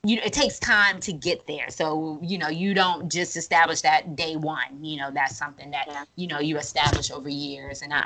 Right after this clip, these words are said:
Speaker 1: I feel like that's a real friend. Um, like Michelle said, a phony friend, you know, like, people that, you know, you really don't feel like they support you. Um, they,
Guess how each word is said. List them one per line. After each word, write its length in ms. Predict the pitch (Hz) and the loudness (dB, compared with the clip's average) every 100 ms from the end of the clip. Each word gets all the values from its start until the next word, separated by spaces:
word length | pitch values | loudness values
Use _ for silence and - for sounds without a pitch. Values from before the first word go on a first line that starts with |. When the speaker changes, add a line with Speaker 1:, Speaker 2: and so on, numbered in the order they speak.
| 151 | 2
Speaker 1:
I 40 | |
feel 180 | - 156 | 2 -6
like 160 | 135 135 | -4 4
that's 240 | 147 - | 4 2
a 60 | 139 | -8
real 280 | 143 139 139 | -10 -12 -12
friend. 460 | - 139 139 139 - - - | -14 -16 -16 -18 -18 -18 -4
Um, 500 | 170 170 156 156 151 - 135 | 2 4 4 2 -8 -16 -2
like 260 | 190 185 - | 0 0 -2
Michelle 260 | - 185 | -2 -2
said, 240 | - 175 - | -2 -4 -2
a 80 | - | -4
phony 440 | - 208 226 233 | 0 0 0 -8
friend, 500 | 220 214 196 190 196 - - - | -6 -2 -2 -2 -6 -14 -20 -10
you 80 | 294 | 0
know, 120 | 302 | 4
like, 200 | 226 185 | 6 4
people 460 | - 226 208 196 180 | 2 -2 0 0 2
that, 260 | 170 165 - | 4 4 2
you 140 | 185 190 | -4 0
know, 120 | 160 | 0
you 200 | 156 165 | 0 -2
really 300 | 160 175 165 | -2 0 0
don't 200 | 156 151 | -2 -4
feel 460 | - 156 151 147 117 | -2 0 0 -2 0
like 220 | 147 143 - | 0 0 -2
they 120 | 156 | -2
support 560 | 170 - 165 139 - | -2 0 2 2 2
you. 480 | 156 151 151 151 151 _ - - - | 0 2 2 0 -4 _ -20 -4 2
Um, 640 | 156 151 143 143 143 143 | 4 4 2 -4 -8 -10
they, 800 | 156 143 165 165 160 160 151 160 | -4 4 8 8 6 2 0 -4